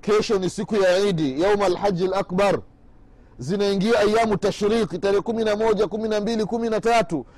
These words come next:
Hija imemalizika takriban siku sita. Sasa angalia siku sita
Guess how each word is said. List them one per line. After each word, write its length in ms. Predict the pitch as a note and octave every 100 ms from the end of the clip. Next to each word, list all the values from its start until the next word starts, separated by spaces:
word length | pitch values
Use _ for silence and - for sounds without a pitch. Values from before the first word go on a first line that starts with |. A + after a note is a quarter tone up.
| -
Hija 320 | - B3 C4
imemalizika 680 | B3 A#3+ A3+ A3+ F3 C4 A#3+
takriban 420 | G#3+ G#3+ C4+ A#3+ A3+
siku 280 | C#4 -
sita. 400 | - C4 - F#3 - - - - - - - - - - - - - - - - -
Sasa 300 | - B3 -
angalia 440 | C#4 C4 C4+ D#4 C#4
siku 340 | - D4+ C4
sita 560 | - D#4 - A3 F#3